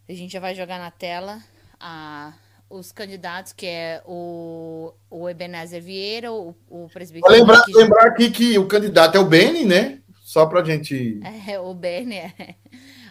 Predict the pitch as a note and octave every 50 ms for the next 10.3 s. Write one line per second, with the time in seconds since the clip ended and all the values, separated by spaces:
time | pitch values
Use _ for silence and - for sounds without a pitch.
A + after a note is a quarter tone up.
0 | _ - - F3 F3 E3+ E3 E3 E3 D#3+ D#3+ D#3+ D#3 D3 - _ _ G3+ G#3+ A3
1 | A3+ A3+ A3 G#3+ G#3+ G#3 G3+ G3 G3 G3 G3 G3 E3+ F3+ F#3+ F#3+ - G3+ G3+ G3+
2 | G3 G3 G#3 A3+ G#3+ G3+ - - G#3 F#3 F3 G3 F#3 F3 F3 E3+ E3+ E3+ F3 E3
3 | E3+ F#3 F3+ - G3+ G3+ G#3+ A#3+ A#3 B3 A#3 G#3 A3 G#3 G#3 G#3+ G#3 G3 E3+ F3
4 | F3 F3+ F#3 G3+ A3 A3 A#3 A#3+ - - G3+ A3+ A#3+ A3 A3 A#3 A3+ - - G3
5 | G#3+ A3+ A3+ G3 G#3+ A3+ A3 G#3 A#3 A#3 A#3 - C4 A#3+ - A3+ A3+ _ A#3+ A#3+
6 | A3 A3+ G#3 G3+ G#3 G#3+ A3+ - A3 A3+ G#3+ A3+ A3+ F#3 D#3 D3 D3+ D3+ E3 E3+
7 | - G#3 F#3+ F#3+ G#3+ G3+ G3+ G3+ G3+ G3+ G3+ G3+ F3+ E3 D#3 D3 D3 D3+ _ D3+
8 | D3+ - - D3 C3+ _ _ _ _ _ _ _ _ _ - F#3+ C#3 C#3+ D3 D#3
9 | - A3 G#3+ - - - G#3+ G3+ G#3 G#3 G3+ F#3 E3 F3+ F3+ F#3+ G#3 A#3+ A#3+ B3
10 | C#4+ D4+ - - -